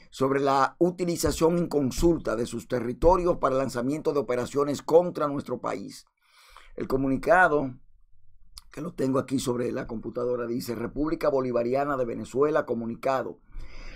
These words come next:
La República Bolivariana de Venezuela manifiesta su inquietud ante los sólidos indicios que señalan la utilización por parte de Estados Unidos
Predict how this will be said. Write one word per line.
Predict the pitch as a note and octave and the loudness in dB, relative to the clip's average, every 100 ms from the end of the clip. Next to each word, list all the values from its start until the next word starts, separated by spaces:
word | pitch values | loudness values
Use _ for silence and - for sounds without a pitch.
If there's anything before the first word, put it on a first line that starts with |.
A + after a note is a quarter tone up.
| - - | -14 -4
La | B2+ | 0
República | C3 C3+ E3 F#3+ F#3 | 2 4 2 2 4
Bolivariana | E3+ E3 C#3+ C3+ C#3+ E3+ | 6 6 4 4 4 2
de | D#3+ | 2
Venezuela | C3 A#2+ A2+ B2 C#3+ F3 - - _ _ - - | 0 -2 0 4 4 4 0 -8 _ _ -20 -4
manifiesta | A#2+ C#3+ C#3 - D3+ F#3 F#3 | 0 2 0 0 2 2 2
su | E3 D#3+ | 2 0
inquietud | D3+ D#3 - E3 E3 - | 0 -2 2 2 2 2
ante | C#3+ C3+ C3+ C3+ C#3 - | 0 0 4 6 6 4
los | C3+ C3+ C3 | 2 4 4
sólidos | - D3 F#3 G3 F3+ E3 - - _ _ - | 2 4 4 4 -2 -2 -6 -20 _ _ -4
indicios | D#3+ D3 E3 G3 - G#2 - - - - - - | 0 0 0 -4 -4 -6 -8 -12 -16 -14 -16 -4
que | - C#3+ | 4 4
señalan | C#3+ C3+ E3 F#3 F3 | 4 4 4 4 6
la | D#3+ | 6
utilización | D#3+ - D3 B2+ C3 C#3+ F#3 F3 | 4 0 -2 0 -2 4 4 4
por | C#3 C3 | 0 2
parte | D#3 F3 D#3+ | 2 4 2
de | C#3 | 2
Estados | B2 - D#3+ E3+ C#3 | 2 2 2 2 -2
Unidos | C#3 F3+ F#3 - | -2 0 -2 -2